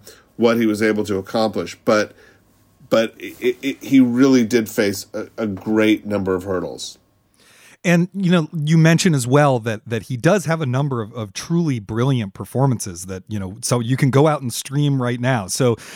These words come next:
Speaker 2: you know, if you sort of only know Poitier maybe from Sneakers, <laughs> uh, his late in life, uh, uh, film that I think Julia and I both think is a masterpiece, or,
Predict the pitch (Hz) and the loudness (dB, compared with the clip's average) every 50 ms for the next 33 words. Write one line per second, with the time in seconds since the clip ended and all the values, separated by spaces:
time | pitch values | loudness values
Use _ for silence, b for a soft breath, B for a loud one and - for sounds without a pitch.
0 | B B B 151 151 156 147 139 - 156 160 - - - 247 277 262 214 196 - | B B B 2 4 4 4 2 2 0 -2 -2 -2 -2 0 0 0 0 0 0
1 | 160 160 170 175 180 175 170 165 156 147 147 143 143 139 135 131 135 - - - | 0 2 4 4 6 6 6 6 6 6 6 6 4 4 2 0 -2 -8 -8 -4
2 | 147 143 135 - - 139 131 127 120 123 120 117 117 - - 104 92 - - - | -2 0 0 0 0 0 2 2 2 0 -2 -2 -4 -6 -6 -8 -4 -2 0 2
3 | 165 170 175 165 - 170 156 156 165 - - - 156 147 120 - 165 123 120 139 | 4 4 4 4 2 0 0 0 0 -2 -2 -2 -2 -2 0 0 0 2 2 2
4 | 139 113 - 123 127 123 135 139 123 117 120 117 120 117 113 - - 131 117 110 | 0 0 -2 -2 -2 0 0 -2 -2 -4 -2 -2 -2 -2 -4 -4 -4 -4 -4 -2
5 | 113 123 - - 92 196 196 147 123 113 104 117 - 143 - - - 143 127 123 | -4 -6 -8 -12 -14 -10 -4 -2 -2 -2 -2 -4 -10 -18 -4 0 2 2 4 4
6 | 120 117 110 - 117 110 - 123 127 123 123 120 113 113 113 110 104 117 113 - | 2 0 0 -2 -2 -2 0 2 4 4 4 4 2 2 0 0 0 0 -2 0
7 | - 120 107 113 101 107 120 127 123 120 - - 113 - 123 113 107 - - B | -2 -4 -4 -4 -4 -2 -2 -2 -2 -2 -4 -6 -6 -4 -4 -4 -6 -6 -10 B
8 | B B B B B 190 147 151 139 135 | B B B B B 2 4 4 4 2